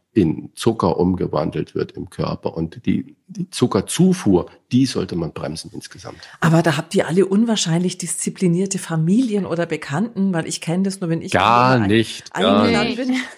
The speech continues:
Speaker 2: Da sitzt du eigentlich,
Speaker 3: <laughs> Wir
Speaker 2: da,
Speaker 3: sind Saarländer.
Speaker 2: da sitzt
Speaker 1: Ja,
Speaker 2: du
Speaker 1: ja.
Speaker 2: eigentlich und du hast das Gefühl, ich mag gar nichts essen. Dann gibt's den Kaffee,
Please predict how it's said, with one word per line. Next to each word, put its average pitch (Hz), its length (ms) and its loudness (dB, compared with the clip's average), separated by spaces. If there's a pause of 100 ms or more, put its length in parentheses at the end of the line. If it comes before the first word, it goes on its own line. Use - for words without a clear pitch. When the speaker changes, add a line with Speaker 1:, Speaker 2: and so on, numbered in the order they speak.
(120)
Speaker 2:
Da 208 140 0
sitzt 359 360 -4
du 392 80 2
eigentlich, 339 400 2 (280)
Speaker 3:
<laughs> - 260 -8
Wir 247 140 0
Speaker 2:
da, 247 120 2
Speaker 3:
sind 285 180 -2
Saarländer. 294 840 -4
Speaker 2:
da - 180 2
sitzt 349 260 0
Speaker 1:
Ja, 190 80 0
Speaker 2:
du - 140 2
Speaker 1:
ja. - 100 4
Speaker 2:
eigentlich 285 520 0
und 247 140 -2
du 233 80 -4
hast - 220 -2
das - 120 -4
Gefühl, 294 280 0
ich 233 220 -6
mag 233 280 0
gar 254 140 0
nichts 226 160 -2
essen. - 220 -4
Dann 190 60 2
gibt's 208 200 -8
den 220 200 -4
Kaffee, 180 520 -4